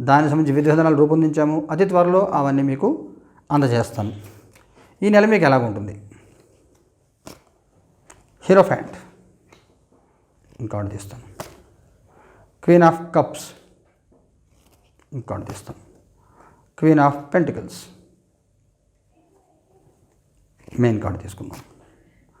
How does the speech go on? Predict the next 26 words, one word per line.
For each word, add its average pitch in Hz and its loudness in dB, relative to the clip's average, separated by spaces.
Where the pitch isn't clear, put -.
King 131 0
of 127 -4
Swords. - -6
ఓ 151 0
సామెత 214 4
ఉంటుంది, 117 -4
"అన్నీ 196 2
ఉన్న 220 2
ఆకు 202 4
అణిగిమణిగి 175 -2
ఉంటుంది, 170 -4
ఏమీ 160 0
లేని 165 0
ఆకు 151 -2
ఎగిరెగిరి 147 -2
పడుతుంది" 110 -6
అని. 101 -8
అంటే, 165 0
ఒక 165 -2
కంచ 160 0
నిండా 170 2
అన్నం 160 0
పదార్థాలు 151 0
పెట్టామనుకోండి, 147 -4
విస్తరాకు 156 -2
ఎగరదు. 143 -2